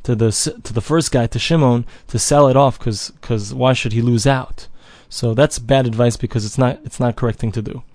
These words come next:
Rav Yosef Bar Chama, Amar Rav Sheshes. Rav Yosef Bar Chama says in the na-, says in the name of the Rav Sheshes, "Zeh hamachriya acherim bar choisov."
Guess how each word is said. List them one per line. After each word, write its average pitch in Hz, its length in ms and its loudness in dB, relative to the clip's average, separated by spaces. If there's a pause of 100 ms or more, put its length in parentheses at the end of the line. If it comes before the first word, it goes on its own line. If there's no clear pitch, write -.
(480)
Rav 107 160 -2
Yosef 156 240 2
Bar 120 120 0
Chama, 117 360 2
Amar 113 160 2
Rav 104 80 0
Sheshes. 131 580 -2 (380)
Rav 107 100 -4
Yosef 139 300 2
Bar 120 140 2
Chama 135 280 2
says 127 200 0
in 120 100 4
the 123 60 2
na-, - 280 -6
says 120 160 -6
in 117 80 2
the 120 60 4
name 120 100 4
of 110 60 4
the - 20 0
Rav 101 120 -2
Sheshes, 135 560 0 (340)
"Zeh 135 220 6
hamachriya 123 580 2
acherim 156 300 2
bar 123 120 2
choisov." - 540 -2